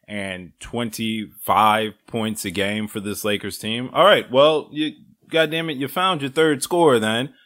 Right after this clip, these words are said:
You know, it alleviates the need to go and, you know, really just give Detroit whatever the hell they want for, you know, uh, a Derrick Rose or, you know, trying to take a flyer on Alonzo Trier from the Knicks.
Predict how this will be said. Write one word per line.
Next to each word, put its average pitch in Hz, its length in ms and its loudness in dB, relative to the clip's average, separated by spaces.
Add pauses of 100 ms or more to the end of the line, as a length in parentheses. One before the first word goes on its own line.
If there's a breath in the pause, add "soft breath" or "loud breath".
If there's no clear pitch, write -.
You 135 120 -4
know, 127 160 0
it 127 160 2
alleviates 139 840 2
the 120 240 0
need 135 560 -4 (460)
to 127 220 2
go 123 420 4
and, 113 440 -2
you 113 100 -4
know, 92 340 -6
really 123 400 2
just 104 340 -4
give 113 380 2 (280 soft breath)
Detroit 113 480 0
whatever 110 360 0
the 104 100 0
hell 107 200 0
they 104 120 -2
want 104 500 -6
for, 107 100 -6
you 101 180 -6
know, 92 80 -10
uh, 98 340 -4
a 95 180 -6
Derrick 104 440 -4
Rose 101 400 -4
or, 95 360 -4 (240 loud breath)
you 107 100 -8
know, 95 200 -4
trying 110 440 -2
to 104 60 -8
take 107 240 -4
a 104 80 -6
flyer 104 600 0
on 98 300 -2
Alonzo 101 600 -6
Trier 104 420 -6
from 95 200 -16
the 90 80 -14
Knicks. 104 400 -8